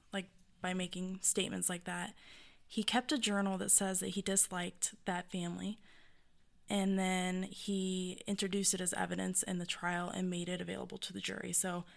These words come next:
that obviously didn't help his case <laughs> any. So I don't know what else was in that journal, but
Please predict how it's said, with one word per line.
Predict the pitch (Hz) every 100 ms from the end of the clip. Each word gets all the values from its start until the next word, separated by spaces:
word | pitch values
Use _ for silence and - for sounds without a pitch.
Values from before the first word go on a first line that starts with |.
| - - -
that | 226 226
obviously | 190 180 180 180
didn't | 175 170
help | 175 -
his | 175
case | - 175 -
<laughs> |
any. | 190 202 180 - - -
So | - 180 180
I | 202
don't | 220
know | 208
what | 175 190
else | 196 202 190
was | 180
in | 185
that | 190 196
journal, | 240 254 262 262 - - - - -
but | 185 170